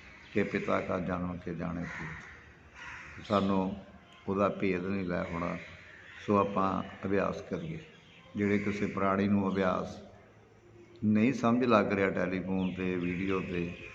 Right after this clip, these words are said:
ਉਹ ਆ ਕੇ ਵੀ ਕਰ ਸਕਦੇ ਨੇ। ਭਾਈ ਗੁਰਮੇਲ ਸਿੰਘ ਮੰਡ YouTube 'ਤੇ ਦੇਖ ਸਕਦੇ ਹੋ, ਭਾਈ ਗੁਰਮੇਲ ਸਿੰਘ ਮੰਡ ਇਸੇ ਨਾਂ 'ਤੇ। ਫਿਰ ਟੈਲੀਫੋਨ ਕਰ ਸਕਦੇ ਹੋ, ਸਤਾਨਵੇਂ ਸੱਤ ਸੌ ਇਕਾਨਵੇਂ ਇਕਤਾਲੀ ਪੰਜ ਸੌ ਇੱਕ,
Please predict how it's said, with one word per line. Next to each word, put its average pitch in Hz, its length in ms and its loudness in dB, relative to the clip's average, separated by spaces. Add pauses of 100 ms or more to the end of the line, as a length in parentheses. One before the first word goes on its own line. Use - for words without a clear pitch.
(560)
ਉਹ 95 440 0 (880)
ਆ 98 160 6
ਕੇ 107 140 2
ਵੀ 104 140 6
ਕਰ 107 200 4
ਸਕਦੇ 107 400 0
ਨੇ। 104 280 2 (380)
ਭਾਈ 101 180 2
ਗੁਰਮੇਲ 92 400 -2
ਸਿੰਘ 92 240 -6
ਮੰਡ 87 400 -2 (1120)
YouTube 110 360 8
'ਤੇ 113 120 4
ਦੇਖ 107 280 6
ਸਕਦੇ 104 380 4
ਹੋ, 101 360 2 (240)
ਭਾਈ 104 180 6
ਗੁਰਮੇਲ 95 400 0
ਸਿੰਘ 95 260 -2
ਮੰਡ 92 320 0
ਇਸੇ 92 260 -4
ਨਾਂ 90 220 -2
'ਤੇ। 92 460 -8 (560)
ਫਿਰ 98 380 6
ਟੈਲੀਫੋਨ 101 500 2
ਕਰ 101 180 4
ਸਕਦੇ 98 380 2
ਹੋ, 87 260 2
ਸਤਾਨਵੇਂ 92 600 0
ਸੱਤ 92 220 -4
ਸੌ 95 160 -4
ਇਕਾਨਵੇਂ 87 540 0 (440)
ਇਕਤਾਲੀ 90 480 0
ਪੰਜ 87 260 -2
ਸੌ 90 240 -4
ਇੱਕ, 87 480 -6